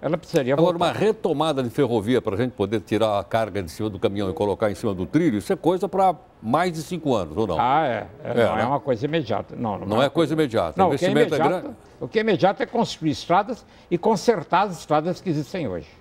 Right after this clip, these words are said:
Speaker 2: Sei. Ferrovia é coisa pra médio e longo prazo.
Speaker 1: É isso mesmo,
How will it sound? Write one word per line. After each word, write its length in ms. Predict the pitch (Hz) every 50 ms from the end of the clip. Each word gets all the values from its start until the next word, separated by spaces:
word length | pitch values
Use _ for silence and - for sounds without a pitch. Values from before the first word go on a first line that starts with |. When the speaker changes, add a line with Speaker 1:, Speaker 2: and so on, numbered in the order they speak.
| - - -
Speaker 2:
Sei. 300 | - - 107 90 78 73 - - - - - - -
Ferrovia 420 | 107 101 104 113 101 104 151 175
é 40 | 165
coisa 340 | 170 160 156 143 139 151 135
pra 340 | - - 139 135 131 123 113 98 98 92 104 107
médio 420 | 107 113 123 143 156 170 165 143 156
e 20 |
longo 240 | 147 147 147 147 135
prazo. 380 | 117 127 107 92 80 76 - 107
Speaker 1:
É 60 | 110
isso 240 | 120 - - - 151
mesmo, 240 | 123 95 85 87